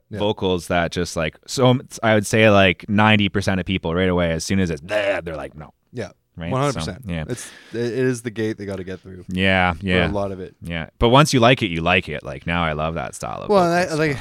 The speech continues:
Speaker 2: but,
Speaker 1: I,
Speaker 2: yeah.
Speaker 1: not that I would ever be Spirit Iron Maiden, but I feel like it's the same thing with, like, a lot of the power metal vocalists.
Speaker 2: True.
Speaker 1: Like, a lot of it, like, it's almost operatic, and
Speaker 2: Yeah.
Speaker 1: that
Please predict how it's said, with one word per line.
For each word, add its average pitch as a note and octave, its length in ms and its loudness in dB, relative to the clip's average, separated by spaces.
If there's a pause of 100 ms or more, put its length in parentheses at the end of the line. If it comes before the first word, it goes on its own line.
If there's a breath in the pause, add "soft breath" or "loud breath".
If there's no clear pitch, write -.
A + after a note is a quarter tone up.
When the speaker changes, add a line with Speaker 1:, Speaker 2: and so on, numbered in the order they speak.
(200)
Speaker 2:
but, C#3+ 60 -6
Speaker 1:
I, C3 60 -2
Speaker 2:
yeah. A#2+ 80 -6 (120)
Speaker 1:
not B2+ 180 -6
that A#2+ 100 -2
I - 20 0
would A#2 140 0
ever A2 140 -2
be G2+ 100 -8
Spirit A2+ 280 -6
Iron G#2+ 200 -2
Maiden, G#2+ 240 -6
but G#2 100 -2
I G2+ 60 -4
feel B2 160 -2
like A2+ 160 -4
it's G#2+ 180 -10
the G#2 60 -12
same A2+ 180 -8
thing A2 160 -8
with, G#2 120 -6
like, G#2 120 -6
a G#2 40 -8
lot G#2 120 -4
of G2+ 60 -6
the F#2+ 60 -10
power A#2 260 0
metal G#2 200 -4
vocalists. F#2+ 380 -8
Speaker 2:
True. G2 160 0 (180)
Speaker 1:
Like, A2 140 -6
a A2 60 -2
lot A#2 180 0
of A2 60 -4 (180)
it, A2+ 160 -16
like, G#2+ 140 -20
it's A#2 160 -20
almost B2+ 340 -8
operatic, A2+ 720 -2
and E2+ 100 -4
Speaker 2:
Yeah. D#2+ 200 0
Speaker 1:
that E2 80 -10